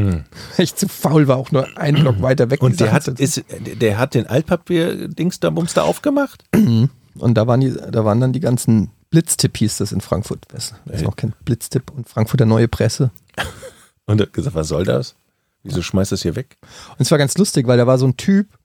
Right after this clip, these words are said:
Speaker 2: ich kannte den aus der Nachbarschaft, weil der auch Zeitung ausgetragen hat. Also ich hab den Blitztipp ausgetragen, der hat die Frankfurter Neue Presse, das ist sowas wie die Mopo im weitesten Sinne, kannst du sagen. So, und, ähm, der hat die halt ausgetragen und ich kannte den halt schon, weil der das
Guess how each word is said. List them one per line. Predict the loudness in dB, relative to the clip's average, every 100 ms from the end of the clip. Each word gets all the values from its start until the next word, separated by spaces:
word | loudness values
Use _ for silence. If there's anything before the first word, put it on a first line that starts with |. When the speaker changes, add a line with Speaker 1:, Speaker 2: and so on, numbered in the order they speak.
| _ _ _
Speaker 2:
ich | -18 -4
kannte | 0 2 2
den | 4 2
aus | 2
der | 2
Nachbarschaft, | 2 0 0 0 0 -2 0
weil | 0 4
der | 4 4 2
auch | -2
Zeitung | 0 0 0 0
ausgetragen | -2 -2 -2 0 2
hat. | 0 -2
Also | -4 0
ich | 0
hab | 2
den | 2 4
Blitztipp | 2 2 -2 0
ausgetragen, | 0 -2 0 2
der | 4
hat | 2
die |
Frankfurter | 0 0 2 4
Neue | 4 4
Presse, | 2 0 0
das | 0
ist | -2
sowas | 0 2 0 -2
wie | -6 -6 -12 _ _
die | 2
Mopo | 6 4 2 0 0 -2
im | -4 -4
weitesten | -4 -8 -12 -14
Sinne, | -14 -12
kannst | -12 -12 -14
du | -18 _ _ _ _ _
sagen. | -2 2 4
So, | 4 2
und, | 2 0 0
ähm, | 0 0 -4 _ _ _ _
der | 0
hat | 2
die | 4
halt | 4 2 -4 _
ausgetragen | -2 -2 -2 -4 0 2 2
und | -2
ich | -2
kannte | -2 0 2
den | 2 4
halt | 4 2
schon, | 2 2 4
weil | 2
der | 2
das | 0 -4